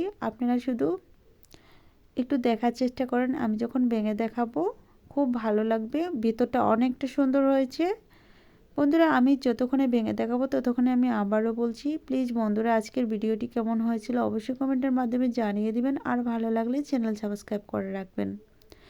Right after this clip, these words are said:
তার সাথে বলছি, আমার চ্যানেলে আজকে যারা নতুন জয়েন হয়েছেন, তাদেরকে বলছি, প্লিজ বন্ধুরা, আমার ভিডিওটি দেখুন আর আমার চ্যানেলে ঘুরে আসুন। আমার চ্যানেলে ভিডিওগুলো কতটা সুন্দর হয়েছে।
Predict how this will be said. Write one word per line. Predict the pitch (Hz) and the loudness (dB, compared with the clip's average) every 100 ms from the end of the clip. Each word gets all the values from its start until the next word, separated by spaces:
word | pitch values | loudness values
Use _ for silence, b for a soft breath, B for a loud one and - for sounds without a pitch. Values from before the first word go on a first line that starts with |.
| B B - | B B -2
তার | 277 277 | 2 2
সাথে | 302 302 269 | 2 0 0
বলছি, | 240 220 214 269 | 0 0 -2 -2
আমার | 214 220 | 0 -2
চ্যানেলে | 214 226 226 233 | -2 -2 -2 -2
আজকে | 226 - 254 | -2 -4 -2
যারা | 247 240 240 | 0 2 2
নতুন | 226 208 220 | 0 0 -2
জয়েন | 214 202 202 | 0 0 0
হয়েছেন, | 220 226 226 277 294 | 2 0 0 0 0
তাদেরকে | 269 240 240 269 | 2 0 0 0
বলছি, | 254 247 247 320 403 | 0 0 0 2 2
প্লিজ | - 269 254 | 0 -2 0
বন্ধুরা, | 240 226 240 262 | 0 0 0 0
আমার | - 226 233 | 0 0 0
ভিডিওটি | 233 240 240 277 403 B B B B 233 | 0 0 0 2 0 B B B B 2
দেখুন | 254 254 311 349 - | 2 4 2 2 0
আর | 226 | -2
আমার | 226 226 247 | 0 0 0
চ্যানেলে | - 277 285 285 | 2 4 6 4
ঘুরে | 247 233 220 | 4 2 2
আসুন। | 220 262 269 | 0 -4 -2
আমার | 220 214 220 | -2 -2 -2
চ্যানেলে | 240 247 247 | -2 0 0
ভিডিওগুলো | 226 220 226 233 254 | -2 0 0 0 0
কতটা | - 220 233 254 247 | -2 -2 -2 -4 -2
সুন্দর | 247 226 226 | -2 0 0
হয়েছে। | 240 240 285 | 0 0 0